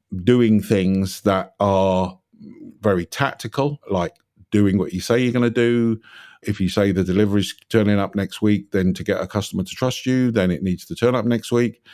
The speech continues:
If you say you're gonna phone a customer back, then to get a customer to trust you and to feel cared for, you need to make sure that you phone them back. So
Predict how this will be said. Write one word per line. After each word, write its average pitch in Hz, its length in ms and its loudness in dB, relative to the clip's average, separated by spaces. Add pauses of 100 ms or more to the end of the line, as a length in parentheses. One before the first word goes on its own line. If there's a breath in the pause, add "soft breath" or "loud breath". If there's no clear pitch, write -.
(240 loud breath)
If 98 240 -2
you 98 140 0
say 107 200 2
you're 101 160 2
gonna 95 140 0
phone 98 220 0
a 95 60 -2
customer 95 340 -4
back, 135 280 0
then 92 640 0 (160)
to - 100 -20
get - 180 -2
a - 40 -12
customer 95 360 -4
to - 120 -16
trust - 300 -4
you 117 200 2
and 95 200 0
to 90 160 -8
feel 92 220 0
cared 127 280 0
for, 120 260 2 (380 loud breath)
you 95 300 2
need 95 320 0
to 92 340 2
make 92 240 0
sure 95 220 -2
that 65 100 -8
you 90 80 -4
phone 127 240 0
them 127 100 2
back. 131 300 -2 (320 loud breath)
So 120 300 2